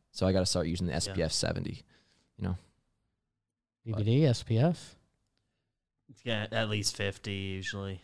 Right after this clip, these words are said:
Speaker 1: That's the way to
Speaker 2: If
Speaker 1: go.
Speaker 2: it,
Speaker 1: I
Speaker 2: if I'm,
Speaker 1: actually,
Speaker 2: like,
Speaker 1: I read
Speaker 2: having a day.
Speaker 1: seventy is B S, apparently, S P F seventy. Like, once you're at fifty, like, that's pretty much
Speaker 2: They're
Speaker 1: kinda
Speaker 2: not
Speaker 1: the
Speaker 2: at,
Speaker 1: strongest.
Speaker 2: it's not adding much more.
Speaker 1: Yeah, it's kinda just like a scam.
Speaker 2: I think I have heard that.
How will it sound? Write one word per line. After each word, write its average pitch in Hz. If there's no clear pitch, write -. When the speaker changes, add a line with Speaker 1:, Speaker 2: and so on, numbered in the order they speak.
Speaker 1:
That's 180
the 143
way 123
to 113
Speaker 2:
If 104
Speaker 1:
go. 120
Speaker 2:
it, 135
Speaker 1:
I 165
Speaker 2:
if 202
I'm, 151
Speaker 1:
actually, 131
Speaker 2:
like, -
Speaker 1:
I 160
read 233
Speaker 2:
having 110
a 104
day. 107
Speaker 1:
seventy 170
is 110
B 98
S, 90
apparently, 76
S 92
P 87
F 85
seventy. 82
Like, -
once 127
you're 170
at -
fifty, 107
like, 95
that's 90
pretty 101
much 90
Speaker 2:
They're 117
Speaker 1:
kinda 110
Speaker 2:
not 101
Speaker 1:
the 104
Speaker 2:
at, 98
Speaker 1:
strongest. 98
Speaker 2:
it's 101
not 95
adding 95
much 92
more. 92
Speaker 1:
Yeah, 101
it's 85
kinda 104
just -
like -
a -
scam. 55
Speaker 2:
I 123
think 139
I 147
have 110
heard 90
that. 85